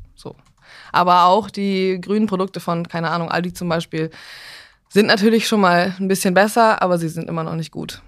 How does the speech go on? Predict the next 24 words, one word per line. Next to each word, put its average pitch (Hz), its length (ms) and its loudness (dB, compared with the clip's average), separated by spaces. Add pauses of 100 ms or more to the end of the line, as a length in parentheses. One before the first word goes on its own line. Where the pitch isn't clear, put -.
(180)
Und 170 120 -2
deswegen 196 340 2
musste 196 200 -2
ich 175 80 -8
vorhin 185 280 -2
bei 170 100 2
deiner 170 280 2
Marktfrage 170 580 2
auch 165 80 0
so 175 120 -8
ein 170 40 -4
bisschen 170 200 -4
schmunzeln, 175 540 -2
weil 151 400 0
Bio 185 580 -2
heißt 170 220 -2
nicht 175 160 -10
unbedingt 160 400 -6
gut 190 420 -4
und, 156 340 -8
äh, 151 240 -6
Produkte 165 360 -8
vom 151 220 -8
Markt 160 400 -2